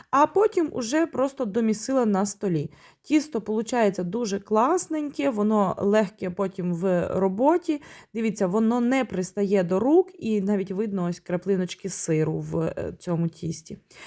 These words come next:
Тоді на поверхню я трішечки додала борошна, щоб не прилипало. І ось тут уже беремо частинку нашого тіста, е, його гарненько відрізаю, тому що все не вміститься. І ось таким,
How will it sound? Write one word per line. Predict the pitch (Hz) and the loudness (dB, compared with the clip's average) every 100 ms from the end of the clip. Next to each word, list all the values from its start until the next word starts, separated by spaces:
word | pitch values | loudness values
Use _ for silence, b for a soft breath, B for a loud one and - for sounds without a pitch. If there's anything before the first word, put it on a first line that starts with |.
| B B - | B B 0
Тоді | 311 302 247 | 2 4 4
на | 220 | 4
поверхню | 254 240 220 208 185 | 4 4 4 2 -6
я | 190 202 | 0 0
трішечки | 208 202 - - 185 | 0 -4 -4 -6 -8
додала | 175 185 175 | -4 0 0
борошна, | 160 180 175 202 247 | 2 4 4 0 -6
щоб | 254 - 220 | -6 -4 -2
не | 240 | -2
прилипало. | - 247 247 247 226 233 285 320 _ _ _ _ _ - | 0 0 0 2 2 4 2 -2 _ _ _ _ _ -10
І | - 233 - | -2 0 2
ось | 190 185 | 0 0
тут | 226 214 | -4 -2
уже | 190 180 | 0 0
беремо | 175 180 170 165 165 B B B | 2 2 2 2 -2 B B B
частинку | - 214 214 202 175 175 | -2 0 4 2 2 0
нашого | 170 165 170 170 | 0 0 0 -2
тіста, | 165 294 349 349 - 302 311 B B B | -2 2 2 4 0 0 -2 B B B
е, | - 202 | -2 0
його | 180 240 233 196 233 220 208 | 2 4 2 2 4 4 4
гарненько | 196 185 214 208 190 185 175 190 185 175 | 0 2 4 4 0 -2 -4 0 2 2
відрізаю, | 185 196 226 233 339 339 302 | 0 0 0 2 4 4 2
тому | 240 226 | -2 -4
що | 226 | -4
все | 214 240 | -4 -2
не | 233 | 0
вміститься. | 220 220 214 202 202 - | 0 0 -2 -6 -6 -2
І | 302 359 381 - | 4 6 4 -2
ось | 220 | -4
таким, | - - 226 220 | -4 -8 -2 -2